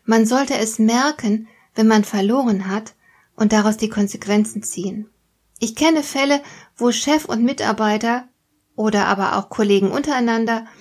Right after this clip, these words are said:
jahrelang miteinander gerungen haben und einfach keinen Frieden machen konnten. Solch eine Situation ist enorm kräftezehrend. Wenn man merkt, dass man einen Kampf scheinbar nicht gewinnen kann,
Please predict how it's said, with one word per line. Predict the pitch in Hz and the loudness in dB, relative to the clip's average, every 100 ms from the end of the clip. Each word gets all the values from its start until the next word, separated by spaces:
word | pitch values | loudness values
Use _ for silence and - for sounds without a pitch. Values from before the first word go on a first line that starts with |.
| - - _ _ _ - | -20 -20 _ _ _ 0
jahrelang | 269 330 339 285 247 247 | 4 4 2 2 2 4
miteinander | 240 226 220 214 208 196 | 2 2 2 2 2 0
gerungen | 196 233 320 277 208 | -2 -2 -2 -2 -2
haben | 190 175 202 247 - - - - - _ | -4 -6 -4 -6 -6 -20 -20 -20 -20 _
und | - 220 220 | 2 2 2
einfach | 220 254 277 311 - | 0 0 0 -4 -6
keinen | - 214 185 202 240 | -8 -4 0 2 0
Frieden | 247 - 311 285 | -2 0 2 4
machen | 208 185 196 | 2 2 -6
konnten. | 165 - 190 202 208 208 _ _ _ _ _ _ | -10 -10 -10 -10 -12 -12 _ _ _ _ _ _
Solch | - 240 247 - | -2 0 0 2
eine | 233 220 | 2 2
Situation | 220 - 226 220 - 226 214 | -2 -4 -6 -4 -4 -2 -2
ist | 214 | -2
enorm | 214 220 226 240 262 254 | 2 4 6 4 0 -2
kräftezehrend. | - 262 - 196 - - 180 196 196 - _ _ - _ _ _ | -4 -6 -6 -12 -10 -10 -10 -10 -10 -12 _ _ -20 _ _ _
Wenn | 220 233 | 2 4
man | 240 240 | 6 4
merkt, | 285 277 - - | 4 0 -4 -6
dass | 226 226 | -6 -2
man | 220 | -2
einen | 208 214 220 | 0 0 0
Kampf | 233 247 247 | 0 -2 -2
scheinbar | - 240 220 | -4 0 2
nicht | 220 220 220 | 2 0 -2
gewinnen | 220 240 330 254 220 | -2 2 4 2 0
kann, | - 190 220 | -4 -4 -4